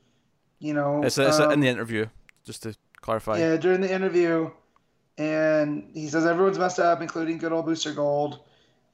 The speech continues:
Speaker 1: And so he says, "I'm here, I'm ready, I'm talking, help me." So, oh, man. Like, I don't wanna think that it's Booster, but if it is, I also think, like, there's ways to fix it because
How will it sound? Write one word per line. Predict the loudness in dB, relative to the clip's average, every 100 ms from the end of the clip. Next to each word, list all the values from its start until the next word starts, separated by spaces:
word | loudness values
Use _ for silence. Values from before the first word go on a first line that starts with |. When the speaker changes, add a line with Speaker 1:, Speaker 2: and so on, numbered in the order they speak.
| -10
Speaker 1:
And | -2 2 2 2
so | 0
he | -2
says, | 0
"I'm | -2 0
here, | 2
I'm | 2 4
ready, | 2 0
I'm | -2
talking, | -2 -2 -6 -6
help | -2 -2
me." | -2 -12 -14 _ _ _ _ _ _
So, | -14 0 2 4 0 -4 -10 _ _ _ -14
oh, | -10 -10 -12 -18 _ -8
man. | -4 -4 -8 _ _ _ _ _ _ _ _ _ _ _ _ _ _ _ _ _ _ _ _ -12 -10 -10
Like, | -2
I | 2
don't | 4
wanna | 4 2
think | 0 0
that | 0
it's | 0
Booster, | -4 -4 -2 -2 -2 -6 _ _ _ _ _ _ _
but | 0 0
if | 0
it | 0
is, | 0 2 4 2 0 -12 -18 _
I | -2 0
also | 0 0 -4
think, | -6 -8 -10 -4
like, | -2 -2 -10 _ _ _ _
there's | -2 -2 4
ways | 2 2
to | -6
fix | -8 -8 -4
it | -4 -4
because | -8 -4 -4 -6 -14